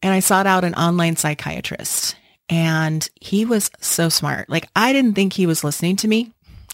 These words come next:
a lot of the times because he would just be kind of so quick to, like, come to a conclusion. And it would always be the right conclusion. <laughs> And so he was a super smart guy.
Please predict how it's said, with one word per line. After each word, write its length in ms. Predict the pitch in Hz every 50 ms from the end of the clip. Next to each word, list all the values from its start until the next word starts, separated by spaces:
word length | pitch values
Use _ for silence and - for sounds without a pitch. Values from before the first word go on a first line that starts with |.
| -
a 40 | -
lot 220 | 185 190 190 190 190
of 80 | 185
the 60 | 196
times 360 | 190 - 190 180 180 196 196 -
because 280 | - 170 - 165 165
he 100 | - 175
would 120 | 165 165 -
just 220 | - 170 - -
be 120 | 175 170
kind 260 | 170 - - - 175 165
of 80 | 160
so 180 | - - 156 143 - _
quick 440 | - - - 180 190 - - - - _ _ _ _ _ _ _ _ _ -
to, 480 | - - 185 175 165 160 160 156 151 -
like, 180 | - 151 147 -
come 220 | - - 170 185
to 100 | 175 170
a 40 | 160 -
conclusion. 720 | - 151 147 - 160 156 170 190 214 220 247 285 311 311 _ _ _ _ _ - - - - _ _ _ _ _ -
And 580 | 185 185 180 175 175 170 165 165 170 170 - - _ _ _ _ _ _ _ _ _ -
it 120 | 175 170
would 120 | 170 180 185
always 200 | 190 208 214 -
be 120 | - 202
the 100 | 185 170
right 220 | 165 160 151 -
conclusion. 680 | - 170 160 - - 170 165 160 - - - - - 175 -
<laughs> 40 | - - - - - - - - - - 208 - -
And 160 | 294 - -
so 520 | - - - - - 202 - - - 196 _ - - - - - - - 269 262 226 -
he 120 | 240 233
was 140 | 226 220 -
a 60 | 208
super 340 | 208 - - 277 277 311 302
smart 320 | - - 196 185 175 -
guy. 340 | 160 160 143 127 139 165 196